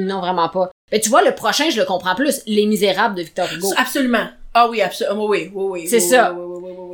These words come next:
Speaker 2: oui.
Speaker 1: Mais attends, on revient dans le what the fuck. Roméo et Juliette de Shakespeare.
Speaker 2: Non.
Speaker 1: Then again, c'est une fucking pièce de théâtre.
Speaker 2: Non, c'est même pas ça mon point, c'est que je, je suis absolument pas d'avis que Roméo et Juliette est le meilleur de Shakespeare.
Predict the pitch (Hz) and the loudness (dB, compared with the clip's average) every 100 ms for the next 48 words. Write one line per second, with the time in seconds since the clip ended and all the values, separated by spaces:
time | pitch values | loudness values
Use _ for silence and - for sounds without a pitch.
0 | 170 214 196 294 254 208 202 240 214 196 | -2 0 4 4 4 4 2 4 4 2
1 | 185 185 185 277 339 - 208 262 285 294 | 0 2 0 2 0 -2 0 2 2 0
2 | 202 202 247 196 180 180 - 220 196 220 | 0 2 0 0 -4 -4 -2 -2 0 2
3 | 226 208 - 170 233 233 226 196 262 311 | 2 0 -8 -2 2 4 4 4 4 4
4 | 220 - - 226 - 254 254 302 285 254 | 0 -2 -4 -4 0 0 2 0 2 2
5 | 220 220 226 208 220 269 262 269 277 277 | 2 2 2 4 6 4 4 2 2 2
6 | 262 294 269 220 - 254 226 202 214 185 | 0 0 0 0 0 -2 0 -4 0 0
7 | - - 214 208 196 190 - - - 220 | -2 -6 -2 0 2 2 0 -6 -8 -2
8 | 208 - - 240 240 254 240 220 233 226 | 0 -2 -2 -2 0 -2 0 0 0 2
9 | 214 202 233 240 247 - 220 202 208 208 | 2 0 -2 -4 -4 -4 0 0 -2 -4
10 | 202 208 196 180 175 180 180 175 175 - | -2 0 0 0 0 -4 -4 -8 -8 -10
11 | 185 156 | -12 -14